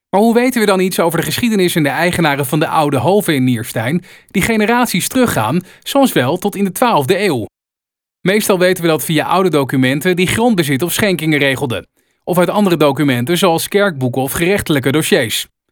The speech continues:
In het geval van de Geismarer Hof staat er in het notulenboek van de ridderrechtbank van Nierstein een, laten we zeggen, pikant verslag uit zestien zevenenvijftig.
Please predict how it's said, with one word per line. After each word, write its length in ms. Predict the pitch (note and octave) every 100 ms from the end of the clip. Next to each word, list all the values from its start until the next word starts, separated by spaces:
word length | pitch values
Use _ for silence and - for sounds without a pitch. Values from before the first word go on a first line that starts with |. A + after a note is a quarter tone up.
| _ _ _
In 100 | -
het 100 | F#3+
geval 320 | G3+ F#3+ A#3 A3+
van 140 | G#3
de 80 | D3+
Geismarer 580 | F3 G#3+ G#3+ F#3+ C#3+ B2
Hof 240 | E3 C4
staat 280 | - A#3+ G#3
er 80 | F#3
in 60 | F3+
het 120 | D#3+
notulenboek 640 | D#3 - B3+ A#3 F#3+ F3+
van 180 | F#3+ D#3+
de 60 | C#3+
ridderrechtbank 760 | C3+ G3+ G3 F3 E3 D#3 D3
van 220 | C3+ B2
Nierstein 600 | D#3+ G3 - A#2+ B2 C#3+
een, 200 | C#3+ C#3+ - - _
laten 180 | - F#3
we 60 | F3
zeggen, 300 | F#3+ F3 -
pikant 460 | F#3+ - B3+ B3+
verslag 440 | - G#3 - D3 -
uit 160 | D3+
zestien 380 | - G3 F3 C#3
zevenenvijftig. 840 | A#2+ A#2 D#3 E3+ D#3 B2 C3 G#2+